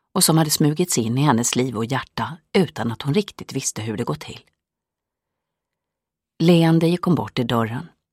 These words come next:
tog på sig jackan och kände efter så att nycklar, plånbok och mobil fanns i fickorna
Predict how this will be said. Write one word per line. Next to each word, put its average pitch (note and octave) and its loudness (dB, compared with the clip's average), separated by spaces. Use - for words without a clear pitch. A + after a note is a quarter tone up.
tog C#3 2
på A#2 0
sig B2+ -4
jackan A#2+ -2
och A#2+ -2
kände C#3 0
efter A2+ -8
så A#2 -2
att G#2+ -6
nycklar, A#2 -4
plånbok A2+ -2
och C3+ 2
mobil B2+ 0
fanns A2 -4
i B2+ -6
fickorna C3 -4